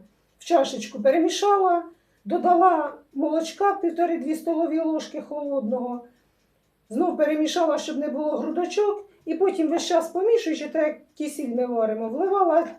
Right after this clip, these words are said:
крохмаль з борошном і з молоком. Все перемішалося гарно і вийшов такий вже гарний густенький крем.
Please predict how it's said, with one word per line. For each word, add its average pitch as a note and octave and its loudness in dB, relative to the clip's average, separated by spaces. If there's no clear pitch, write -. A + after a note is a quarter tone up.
крохмаль G4 0
з D#4 -4
борошном D4+ -2
і D4+ -6
з B3+ -4
молоком. D4+ -2
Все F#4+ 0
перемішалося E4 2
гарно C#4 0
і F4 -4
вийшов E4 -4
такий C4+ -2
вже B3 -2
гарний B3+ -2
густенький B3+ -4
крем. G3+ -10